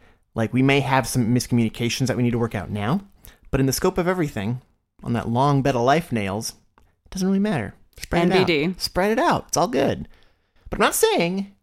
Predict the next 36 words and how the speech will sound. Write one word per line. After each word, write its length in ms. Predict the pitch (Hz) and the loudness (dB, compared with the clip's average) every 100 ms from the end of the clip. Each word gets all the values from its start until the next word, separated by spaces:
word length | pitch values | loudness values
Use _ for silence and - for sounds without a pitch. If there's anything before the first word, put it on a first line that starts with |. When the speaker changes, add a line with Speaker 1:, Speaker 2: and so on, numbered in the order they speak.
| - | -2
Speaker 1:
not 220 | 185 196 | 0 0
talk 220 | 147 104 | -2 -4
about 220 | 80 - - | -10 -18 -18
it. 140 | - _ _ _ _ _ - | -20 _ _ _ _ _ -2
I 140 | 143 | 2
would 120 | 156 113 | 2 0
be 60 | |
saying 240 | - 104 107 | -4 -6 -4
talk 220 | 113 117 | -4 -2
about 220 | 113 101 | -2 -2
it 80 | - | -2
with 140 | - | -6
a 20 | |
different 260 | 101 101 - | -6 -8 -6
mindset. 460 | 107 113 104 98 - - - - _ | -4 -4 -4 -8 -12 -14 -20 -20 _
Speaker 2:
Well, 160 | 330 349 | 4 4
and 140 | 330 | 4
they're 100 | 339 | 2
saying 280 | 415 494 453 | 2 0 2
that 120 | 330 | 2
if 120 | 339 | 0
you 120 | 247 | 0
think 280 | 226 233 254 | 0 0 2
about 280 | 247 240 240 | 4 2 2
the 80 | 226 | 0
year, 680 | 208 196 196 196 190 - - - - | 2 4 4 4 2 0 -12 -20 -4
thinking 680 | 220 220 226 214 208 196 202 | -2 0 2 2 0 0 -2
about 540 | - 185 185 180 180 - - | -2 2 4 6 4 2 -4
the 160 | 175 180 | -2 2
long 420 | 180 175 175 180 | 4 4 4 0
term 440 | - 170 160 160 | 0 2 2 2
is 140 | 160 170 | 0 -2
going 200 | 180 175 | 0 0
to 60 | 165 | -2
help 340 | - 185 185 | 0 -2 0
you 400 | 170 165 156 156 | 0 2 4 2